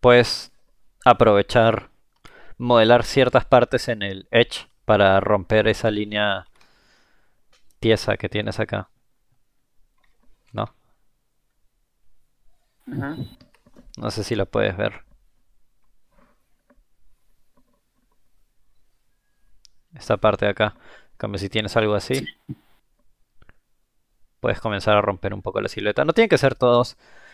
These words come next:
Speaker 1: pero también es el tamaño esto. Yo que tú lo haría más grande. Cambiar el tiling. Eh, oh, y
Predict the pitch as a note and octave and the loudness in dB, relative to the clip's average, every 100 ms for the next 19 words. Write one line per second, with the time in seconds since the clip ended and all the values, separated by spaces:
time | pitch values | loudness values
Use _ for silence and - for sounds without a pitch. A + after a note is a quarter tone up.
0 | - - - A2 G#2 G2 G2 G2+ G2+ - | -20 -20 0 2 4 4 4 0 -8 -18
1 | _ _ _ _ _ _ _ - B2+ B2+ | _ _ _ _ _ _ _ 2 4 6
2 | C#3 C#3 B2+ A#2+ C3 A#2+ A2 A2+ A2+ G#2+ | 4 4 0 0 0 0 2 2 0 -2
3 | G#2 - A2 - _ _ _ A#2 D3+ E3+ | -4 -8 -10 -10 _ _ _ 2 4 4
4 | D#3+ E3+ D3 C3 B2+ G#2 A2 G#2+ G#2+ G#2+ | 2 4 6 6 6 4 4 2 -2 -8
5 | _ _ _ _ _ _ - G#2+ A2 A#2 | _ _ _ _ _ _ -2 2 4 4
6 | A2+ B2 A#2+ A#2+ A#2+ A#2+ A2+ _ _ _ | 4 4 4 4 -2 -4 -12 _ _ _
7 | - _ _ _ _ _ - _ _ _ | -20 _ _ _ _ _ -20 _ _ _
8 | _ - G2 - A#2 - A2+ G#2 F#2+ F#2+ | _ -18 -18 -4 -2 -2 -4 -6 -6 -8
9 | F#2 G2 | -12 -18